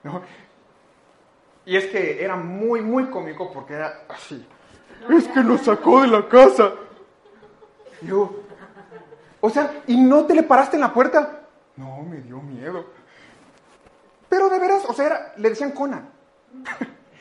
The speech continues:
O sea, era así, su brazo era, era mi pierna. Estaba así, y no pudo. Bueno, pues, el miedo es algo increíble, ¿no? Entonces, sucede todo esto. ¿Qué sucede?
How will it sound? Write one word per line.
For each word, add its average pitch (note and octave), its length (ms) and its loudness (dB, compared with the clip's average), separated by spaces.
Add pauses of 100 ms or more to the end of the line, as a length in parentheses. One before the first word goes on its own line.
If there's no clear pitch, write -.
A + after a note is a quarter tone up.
(120)
O G#3 80 -4
sea, D4 280 -2
era E4 180 -2
así, E4 300 -2
su C4+ 140 -6
brazo D4+ 280 4
era, D#4 220 -4 (180)
era C#4+ 160 -8
mi D#4+ 120 -2
pierna. C4+ 500 -8 (1300)
Estaba C5 280 -8
así, C5 220 -12 (540)
y - 20 -16
no C#4+ 160 -10
pudo. F#4+ 420 -8 (460)
Bueno, C4 260 -14
pues, - 120 -20 (180)
el D3 140 -14
miedo F3 360 -6
es C#3 380 -12 (140)
algo E3 160 -10
increíble, F3 400 -14
¿no? - 100 -20
Entonces, G#3+ 400 -12 (120)
sucede C#4 320 -6
todo A3+ 220 -4
esto. - 220 -12 (560)
¿Qué E4+ 100 -6
sucede? G#3 600 -8